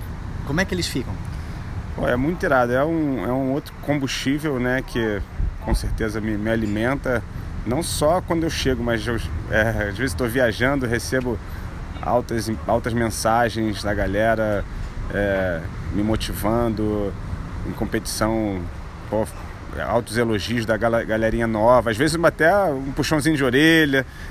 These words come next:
Speaker 2: Eu, cara, eu me importo muito com a nova geração, é, com o, o olhar deles, tento tá sempre me atualizando. E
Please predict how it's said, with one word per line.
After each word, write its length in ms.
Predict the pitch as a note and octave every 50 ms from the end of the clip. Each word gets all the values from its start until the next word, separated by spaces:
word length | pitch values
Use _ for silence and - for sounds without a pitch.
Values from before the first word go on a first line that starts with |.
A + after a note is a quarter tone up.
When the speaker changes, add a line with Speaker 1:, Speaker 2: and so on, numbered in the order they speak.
| - - -
Speaker 2:
Eu, 180 | B2 C#3+ D3+
cara, 280 | - - C#3 B2+ A2+ A2
eu 180 | A2 G#2+ A2+
me 140 | B2 B2 C#3
importo 340 | B2+ G2+ B2+ C#3+ D3+ - C#3
muito 380 | C3+ B2+ C3 C#3+ D#3 D3+ - -
com 80 | -
a 20 | B2+
nova 220 | B2 B2 A#2 A#2
geração, 520 | G#2 A#2+ A2 G#2+ - - - A#2 A#2+ A#2+ A2 - - - - - -
é, 220 | G2 A2 A2 G#2 - -
com 80 | B2+
o, 520 | B2 A#2+ A#2 A2 F2+ A2+ A2 G#2+ G2 D2 F#2+
o 20 |
olhar 420 | A#2 A#2+ A2+ A2+ A#2 A#2+ A#2 B2+ B2
deles, 500 | G#2+ G#2+ A2 A2+ B2 B2 B2 - - - - - - - - - -
tento 220 | - A#2+ B2 B2 -
tá 100 | - A2
sempre 240 | - - B2+ B2
me 60 | B2 B2
atualizando. 800 | A2 - A#2 A#2+ A2+ A2 F#2+ F#2+ G#2 A2+ B2 B2+ C3 A#2+ B2 - - - - - - - - - - - -
E 200 | - A2 A2+